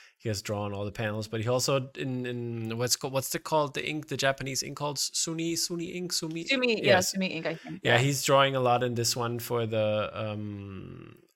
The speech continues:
Speaker 1: where the, he has, like, some Native American kind of comic. Uh, it's called
Speaker 2: Oh,
Speaker 1: In-,
Speaker 2: cool.
Speaker 1: it's called Inde, and, uh, yeah. But yeah, this is the kind of style. So.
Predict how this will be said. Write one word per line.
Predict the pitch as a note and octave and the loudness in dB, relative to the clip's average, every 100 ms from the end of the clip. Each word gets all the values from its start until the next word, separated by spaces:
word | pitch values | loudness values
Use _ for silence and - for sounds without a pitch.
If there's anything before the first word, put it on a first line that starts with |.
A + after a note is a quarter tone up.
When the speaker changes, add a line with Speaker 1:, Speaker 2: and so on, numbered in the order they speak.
| _ - | _ -10
Speaker 1:
where | A#2 A2+ A2 | -4 -2 0
the, | A2 A2+ F2+ A2 | 0 0 -2 0
he | B2+ | 2
has, | B2 | 4
like, | B2 | 4
some | C3 A#2 A2+ | 2 0 2
Native | A2+ A2+ A2+ | 4 2 0
American | A2 G#2+ G#2+ A#2+ | 0 0 0 -4
kind | B2+ C3 | -4 -4
of | B2 | -2
comic. | D#3 E3 E3+ - - - | -2 -2 -6 -12 -18 -10
Uh, | C#3+ A#2+ A#2+ B2 | -6 -4 -2 -4
it's | A#2+ | -6
called | - B2 - | -2 -2 -2
Speaker 2:
Oh, | |
Speaker 1:
In-, | C#3+ C#3 | -2 0
Speaker 2:
cool. | F#3+ | 0
Speaker 1:
it's | D3 | 0
called | - C3 - | 2 4 4
Inde, | C3 B2+ B2 C#3 D#3 | 2 6 6 4 2
and, | A2+ A2+ A2 A2+ A2+ | 0 -2 -2 -4 -4
uh, | A2+ G#2+ G#2 F#2+ | -2 0 0 -2
yeah. | F#2 D2+ - _ _ _ _ _ _ _ _ _ _ - - - - _ | -4 -6 -10 _ _ _ _ _ _ _ _ _ _ -20 -18 -18 -20 _
But | A#3 | 10
yeah, | D3+ | 10
this | A#2 | 10
is | - | 4
the | |
kind | - G#2+ | 4 2
of | |
style. | - A2+ - A2+ | 2 0 -2 -8
So. | B2 | -10